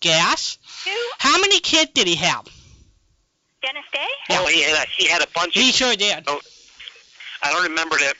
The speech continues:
Speaker 3: exact.
Speaker 1: I, I think it was either nine or eleven kids.
Speaker 2: Oh,
Speaker 3: He was
Speaker 2: my.
Speaker 3: way up there.
Speaker 1: Yeah.
Speaker 3: <laughs>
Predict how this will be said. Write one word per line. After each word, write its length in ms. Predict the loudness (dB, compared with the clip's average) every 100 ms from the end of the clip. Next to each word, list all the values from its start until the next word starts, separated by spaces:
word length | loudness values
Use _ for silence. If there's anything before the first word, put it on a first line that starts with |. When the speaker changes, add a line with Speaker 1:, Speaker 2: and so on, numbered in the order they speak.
| -8
Speaker 3:
exact. 540 | -10 -4 0 2 2
Speaker 1:
I, 60 | 0
I 20 |
think 220 | 0 0
it 40 | -2
was 160 | -2
either 200 | -2 -2
nine 520 | -4 -2 0 2 2 0
or 120 | -2
eleven 480 | -2 0 -2 -4 -10
kids. 540 | -6 -6 -6 -8 -8 -4
Speaker 2:
Oh, 260 | -4 -4 -4
Speaker 3:
He 60 |
was 100 | -4
Speaker 2:
my. 100 | -2
Speaker 3:
way 160 | 0 0
up 120 | 0 -2
there. 220 | 0 0 0 -2
Speaker 1:
Yeah. 240 | 0 0 -2 -12 _ _ _ _ _ _ _
Speaker 3:
<laughs> 60 | -12